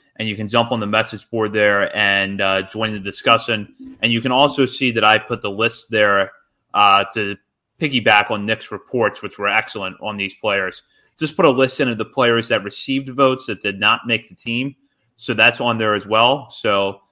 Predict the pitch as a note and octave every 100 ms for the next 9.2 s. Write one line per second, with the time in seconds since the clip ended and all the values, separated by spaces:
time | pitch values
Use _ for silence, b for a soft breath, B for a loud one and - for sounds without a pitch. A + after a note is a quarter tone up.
0 | _ _ A#2 - D3 D3+ C3+ A#2+ A#2+ C#3+
1 | C#3+ C3 A#2 A#2 A#2+ A2 - - A2+ A2
2 | G#2 G2+ - G#2 F#2 - B2+ A2 F#2 F2+
3 | _ _ _ _ - A#2+ A#2 A#2 B2+ C3
4 | F#3 A3+ D#3+ C#3 C#3 - A#2 - C3+ B2
5 | - A#2 G#2+ A2 G#2 G#2 G#2 A2 A2 -
6 | A2+ G2 G#2+ F#2+ - G#2 G2 _ _ _
7 | _ _ A2 B2+ - - C3+ A2+ G#2+ G#2+
8 | G2+ G2+ - - B2+ A#2 G#2+ A2 A2+ G#2
9 | F#2+ -